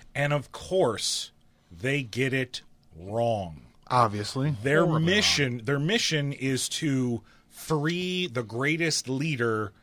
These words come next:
Speaker 1: there is.
Speaker 2: Okay.
Speaker 1: They've ended up on a world where Operation Zero Tolerance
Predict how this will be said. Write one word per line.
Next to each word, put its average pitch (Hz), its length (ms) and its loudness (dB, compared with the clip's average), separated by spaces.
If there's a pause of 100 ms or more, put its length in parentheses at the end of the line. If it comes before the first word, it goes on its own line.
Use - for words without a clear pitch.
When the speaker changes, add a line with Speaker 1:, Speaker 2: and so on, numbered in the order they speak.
(140)
Speaker 1:
there 120 300 2
is. 104 480 -2
Speaker 2:
Okay. 127 320 4
Speaker 1:
They've 135 240 0
ended 185 260 0
up 160 140 2
on 147 100 2
a 139 60 -2
world 135 320 2
where 113 240 0
Operation 165 640 0
Zero 127 380 2
Tolerance 110 840 0